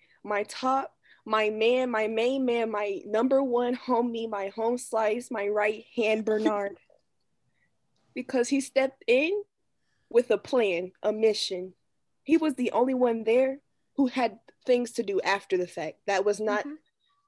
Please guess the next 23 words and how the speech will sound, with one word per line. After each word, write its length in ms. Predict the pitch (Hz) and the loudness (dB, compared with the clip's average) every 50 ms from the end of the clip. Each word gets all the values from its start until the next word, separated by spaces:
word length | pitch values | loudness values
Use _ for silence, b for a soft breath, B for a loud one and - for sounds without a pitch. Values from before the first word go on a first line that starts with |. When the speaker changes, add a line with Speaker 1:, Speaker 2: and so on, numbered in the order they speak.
| _ _ - _ _ _ _ | _ _ -20 _ _ _ _
Speaker 1:
and 120 | 247 247 247 | 2 4 4
it 60 | 277 | 2
had 200 | 262 285 233 214 | 2 0 0 0
nothing 240 | 220 247 - 285 262 | 0 -2 -2 -4 -6
to 80 | 262 | -4
do 160 | 233 233 247 240 | -4 -4 -6 -6
with 140 | 240 240 | -6 -4
him 180 | - 240 214 220 | -2 -2 -2 2
being 240 | 202 220 196 208 196 | 2 2 2 0 0
president 640 | - - 269 262 262 240 247 240 269 262 269 - - _ _ _ _ | -2 0 0 2 0 0 -4 -4 -4 -6 -6 -8 -14 _ _ _ _
or 180 | - - 226 220 | 0 2 2 4
vice 300 | 208 220 214 208 214 - | 4 4 2 2 0 -2
president 460 | - - 220 202 190 190 196 185 170 - | -2 0 0 0 2 0 -4 -6 -4 -2
or 160 | - 190 185 | 0 0 0
a 80 | 185 | 0
family 400 | 185 - 226 196 190 190 180 175 | -2 -2 -2 0 0 0 -2 -4
member. 400 | 165 170 170 170 160 165 165 165 b b b b b b | -4 -4 -4 -6 -6 -8 -10 -10 b b b b b b
He 160 | - 269 285 262 | -2 0 2 4
was 180 | 226 214 196 | 4 2 2
a, 220 | 196 190 170 175 - _ _ _ _ _ _ _ _ - | 2 0 0 0 -4 _ _ _ _ _ _ _ _ 2
a, 160 | 190 175 160 - _ _ _ | 2 2 2 0 _ _ _
an 140 | 196 185 175 | -2 -2 -2
employee 680 | 175 180 - 262 240 226 202 190 185 185 170 170 165 | -2 -2 -2 0 2 2 2 0 -2 -4 -6 -6 -8